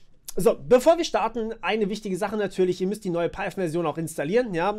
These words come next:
ähm, also mal ein Update durchführen, falls ihr unter Linux seid, unter Windows, ähm, müsst ihr das Ganze halt leider nochmal installieren, so,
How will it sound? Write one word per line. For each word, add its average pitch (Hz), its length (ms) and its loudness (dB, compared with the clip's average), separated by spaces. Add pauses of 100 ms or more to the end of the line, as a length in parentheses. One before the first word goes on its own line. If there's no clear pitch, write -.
ähm, 175 380 -2
also 160 220 -2
mal 147 180 -2
ein 147 60 -8
Update 170 320 -6
durchführen, 165 340 -2
falls 143 220 -4
ihr 139 60 -8
unter 135 120 -4
Linux 196 300 -4
seid, 170 200 -2
unter 139 200 -4
Windows, 156 320 0 (380)
ähm, 143 440 2
müsst 160 160 -4
ihr 151 60 0
das 131 100 -6
Ganze 135 220 -4
halt 123 140 -6 (120)
leider 139 240 0
nochmal 170 220 0
installieren, 196 400 2
so, 185 160 0